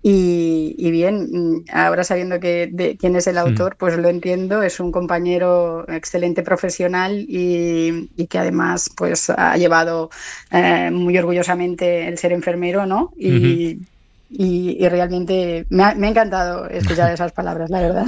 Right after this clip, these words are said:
Speaker 2: Oye,
Speaker 1: Me he
Speaker 2: tú
Speaker 1: emocionado, estoy emocionada.
Speaker 2: <laughs> ¿Tú, tú, tú cómo llegas a, a esta profesión? A ver.
Speaker 1: Vale, bueno, yo, yo, yo seguramente no soy, eh, ejemplar en esto porque no voy a responder que, mm, quería ser enfermera desde pequeña o que tenía la vocación de cuidar y tal, porque la verdad es que no sería,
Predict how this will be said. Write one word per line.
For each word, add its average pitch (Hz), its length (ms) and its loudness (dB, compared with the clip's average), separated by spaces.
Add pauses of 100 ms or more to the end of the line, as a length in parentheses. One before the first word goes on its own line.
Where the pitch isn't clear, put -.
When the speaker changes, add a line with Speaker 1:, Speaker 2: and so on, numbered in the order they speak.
(140)
Speaker 2:
Oye, - 140 6
Speaker 1:
Me - 40 8
he - 40 4
Speaker 2:
tú 226 100 4
Speaker 1:
emocionado, 190 400 0
estoy 196 220 -2
emocionada. 202 580 0 (200)
Speaker 2:
<laughs> - 200 -8
¿Tú, 175 180 4
tú, 185 140 4
tú 226 100 2
cómo 190 220 4
llegas 113 340 2
a, 113 280 0
a - 20 0
esta 113 180 -2
profesión? 98 480 -4
A 104 60 0
ver. 104 180 -2 (1200)
Speaker 1:
Vale, 233 520 4
bueno, 247 280 2
yo, 247 280 2
yo, 254 360 0
yo 226 140 -2
seguramente 262 480 0
no 254 140 0
soy, 214 680 0
eh, 196 260 0
ejemplar 220 520 2
en 220 120 -2
esto 262 340 0
porque 185 840 -2
no 190 400 -2
voy 233 180 4
a 214 40 4
responder 190 500 -4
que, 180 800 -4
mm, 180 220 -6
quería 196 380 2
ser 190 160 -2
enfermera 185 480 0
desde 175 200 -2
pequeña 185 520 2
o 180 60 -4
que 180 100 -6
tenía 185 560 0
la 180 180 4
vocación 185 680 -2
de 175 520 -2
cuidar 190 760 4
y 175 480 -2
tal, 208 240 4
porque 180 300 -4
la 170 100 0
verdad 185 240 4
es 214 140 -4
que 175 100 -10
no 170 140 -6
sería, 175 520 -4